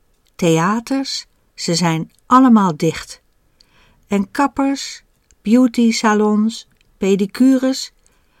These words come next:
mogen nog niet werken. We mogen nog niet naar kantoor gaan.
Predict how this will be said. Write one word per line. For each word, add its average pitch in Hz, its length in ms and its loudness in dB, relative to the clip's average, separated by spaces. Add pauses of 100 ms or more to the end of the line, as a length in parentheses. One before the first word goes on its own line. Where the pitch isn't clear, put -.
(180)
mogen 160 400 -2
nog 139 320 -6
niet 233 240 2
werken. 156 540 -6 (1040)
We 175 80 -6
mogen 226 400 4
nog 196 240 -2
niet 285 420 2
naar 202 240 -2
kantoor 175 580 -2
gaan. 127 440 -6